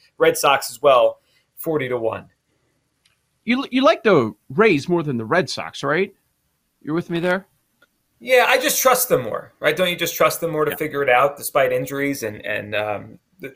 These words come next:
Speaker 1: I think their pitching is just gonna be better throughout the season. So I do like them more. And the other part of this is the trade deadline's coming up, right? In, in just two weeks from tomorrow, I think. So, so we gotta,
Speaker 2: Mm-hmm.
Speaker 1: I mean, things could change here futures-wise.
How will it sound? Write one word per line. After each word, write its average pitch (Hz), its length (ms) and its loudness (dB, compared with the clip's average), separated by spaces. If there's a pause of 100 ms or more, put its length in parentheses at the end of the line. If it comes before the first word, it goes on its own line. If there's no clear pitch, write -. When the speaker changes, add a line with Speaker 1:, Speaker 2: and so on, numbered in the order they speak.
Speaker 1:
I 147 80 2
think 156 160 -4
their 139 100 2
pitching 151 380 -4
is 139 80 -2
just 139 200 -8
gonna 131 140 0
be 120 140 -8
better 127 260 2
throughout 127 280 0
the 110 60 -12
season. 131 400 -10
So 151 120 -2
I 151 80 4
do 196 180 0
like 127 240 4
them 123 120 0
more. 107 360 -2 (580)
And 196 120 4
the 254 40 8
other 277 140 6
part 208 160 6
of 185 80 2
this 185 160 4
is 175 100 -4
the 170 80 -6
trade 247 220 4
deadline's 147 340 2
coming 117 240 -4
up, - 200 -12 (500)
right? 165 160 2
In, 147 240 -2
in 131 300 -8 (180)
just - 200 -14 (120)
two 175 140 -4
weeks 165 240 -6
from 156 260 -2
tomorrow, 160 500 0
I 240 60 -4
think. 277 300 -8
So, 135 560 2 (160)
so - 200 -4
we 185 140 -2
gotta, 175 220 4
Speaker 2:
Mm-hmm. - 80 0
Speaker 1:
I 165 140 0
mean, 151 100 -4
things 220 240 0
could - 160 -8
change 208 380 -4
here 113 360 -2 (380)
futures-wise. 123 640 -2